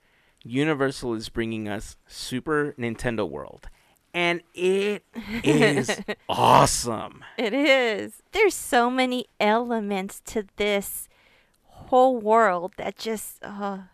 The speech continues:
Speaker 2: I, I don't even know where to start. Like, even just the beginning. Well, if you haven't seen the video, I'm so sorry to spoil this, but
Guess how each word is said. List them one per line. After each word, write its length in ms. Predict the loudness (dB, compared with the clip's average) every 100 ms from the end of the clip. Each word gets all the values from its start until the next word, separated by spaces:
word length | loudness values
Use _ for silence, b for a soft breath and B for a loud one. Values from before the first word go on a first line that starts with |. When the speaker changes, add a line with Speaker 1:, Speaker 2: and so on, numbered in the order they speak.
| _ _
Speaker 2:
I, 120 | -8 -2
I 100 | -2
don't 120 | 0
even 180 | -2 -4
know 120 | -2
where 100 | -2
to 60 | -4
start. 500 | -8 -4 0 0 0
Like, 140 | -6 -6
even 260 | -6 -6
just 200 | -8 -10
the 80 | -10
beginning. 1000 | -8 -10 -12 _ -2 0 2 0 -4 -8 b b b b
Well, 360 | -10 -4 -2 -2
if 140 | -4
you 80 | -8
haven't 260 | -6 -8 -10
seen 180 | -10
the 60 | -10
video, 300 | -6 -4 -4
I'm 220 | -8 -12
so 240 | -14 -14 -14
sorry 560 | -10 -8 -6 -8 -10 -18
to 100 | -20
spoil 420 | -10 -6 -6 -6
this, 260 | -10 -12 -6
but 220 | -6